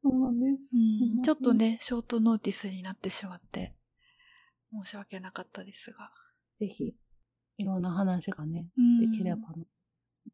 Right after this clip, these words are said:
Speaker 1: たちも、その場で皆さんが発言しやすい、
Speaker 2: うん。
Speaker 1: こう、うん、なんか、いい意見じゃないかもしれないけど、発言しづらいって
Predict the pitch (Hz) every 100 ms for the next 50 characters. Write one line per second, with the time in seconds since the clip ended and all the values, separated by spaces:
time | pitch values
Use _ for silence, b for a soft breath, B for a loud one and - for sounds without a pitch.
0 | _ 190 - 190 175 165 - _ _ _
1 | - 214 214 208 202 202 196 - - 214
2 | 226 220 180 165 - - 185 190 180 165
3 | - 190 180 - 185 151 - _ 240 220
4 | - _ _ _ - 160 165 - _ -
5 | 180 175 165 165 - _ - 202 - 165
6 | - _ _ _ 254 240 214 208 214 175
7 | 170 170 202 202 196 170 165 185 175 175
8 | 175 170 165 - 185 208 196 190 190 202
9 | 202 202 202 190 165 _ _ _ 151 151
10 | -